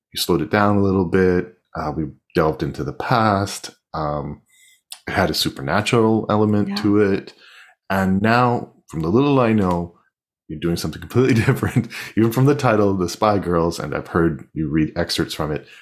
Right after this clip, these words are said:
Speaker 1: Again, something completely, completely different. So why did you want to write a spy novel?
Speaker 2: I loved all those spy movies, like the old espionage,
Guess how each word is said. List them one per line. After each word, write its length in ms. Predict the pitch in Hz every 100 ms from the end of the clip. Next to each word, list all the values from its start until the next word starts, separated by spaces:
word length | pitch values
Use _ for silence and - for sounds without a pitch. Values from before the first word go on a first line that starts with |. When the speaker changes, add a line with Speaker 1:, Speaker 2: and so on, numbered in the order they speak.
| _ 110
Speaker 1:
Again, 280 | 147 107
something 300 | - 95 90 87
completely, 500 | 90 - 131 101 98
completely 400 | 95 90 87 -
different. 400 | - - - - - -
So 140 | - 92
why 220 | 95 117
did 180 | 135 107
you 420 | 104 101 101 85
want 260 | 90 90 85
to 260 | 85 80 - _ _ _ _ -
write 360 | 80 82 73 - _ _
a 40 |
spy 300 | 80 - 73
novel? 420 | 76 50 50 - _ _ _ _ _ _ _ _ _ _ -
Speaker 2:
I 400 | 180 277 403 -
loved 560 | 180 147 156 180 170 -
all 300 | - 170 180
those 300 | 170 175 156
spy 800 | - - - 165 147 156 165 151 _ _ _
movies, 600 | - 165 165 165 175 - - _ _ _ _ -
like 180 | 175
the 140 | - - -
old 360 | 180 180 170 -
espionage, 1000 | 151 135 - 147 135 139 - - - -